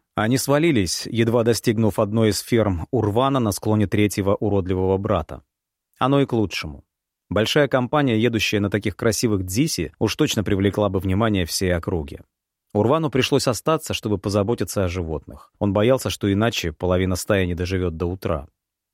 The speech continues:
Урван рассудил мудро, гневить князя не стоит. Саан всегда любил животных. С детства у него был целый зверинец.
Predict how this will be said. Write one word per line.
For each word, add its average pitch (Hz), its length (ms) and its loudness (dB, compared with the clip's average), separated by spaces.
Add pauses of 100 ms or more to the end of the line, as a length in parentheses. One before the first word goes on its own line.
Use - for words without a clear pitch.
(120)
Урван 104 320 2
рассудил 123 440 0
мудро, 113 520 -2
гневить 101 440 0
князя 113 320 0
не 110 120 0
стоит. - 580 -4 (400)
Саан 117 380 0
всегда 139 280 0
любил 90 300 0
животных. 80 540 -8 (160)
С 95 160 -2
детства 113 380 0
у 104 60 2
него 101 200 2
был 110 320 2 (120)
целый 90 320 0
зверинец. 85 600 -6